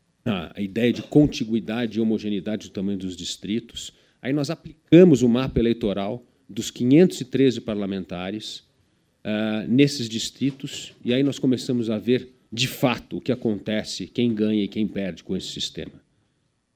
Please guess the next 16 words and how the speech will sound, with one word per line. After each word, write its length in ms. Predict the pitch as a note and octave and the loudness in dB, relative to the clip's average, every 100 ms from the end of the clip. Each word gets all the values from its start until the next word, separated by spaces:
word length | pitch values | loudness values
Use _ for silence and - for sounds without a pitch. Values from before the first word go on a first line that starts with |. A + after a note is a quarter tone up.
| _ _ _ _ | _ _ _ _
E 60 | |
a 20 | _ | _
boa 180 | _ | _
notícia, 540 | _ _ - E3+ - E2 _ _ _ | _ _ -6 -4 -6 -12 _ _ _
é, 420 | G2 G2 F2+ E2 - | -8 -6 -6 -8 -12
depois 440 | D#2 F2+ A2+ G2+ - | -14 -8 -6 -6 -4
ele 200 | A2+ G2 | -4 -4
vai, 180 | F2 D#2+ - | -8 -10 -14
é, 120 | C#2 F2+ | -12 -12
dar 300 | D#2 G2 F#2+ | -10 -8 -4
mais 260 | G#2 F#2 | -4 -4
dados 240 | F2 F#2+ - | -8 -10 -10
profundos 420 | F2 - G2+ E2+ | -16 -12 -12 -10
disso, 300 | A2+ C3 - | -12 -14 -14
é 40 | |
que 260 | - F3 | -10 -10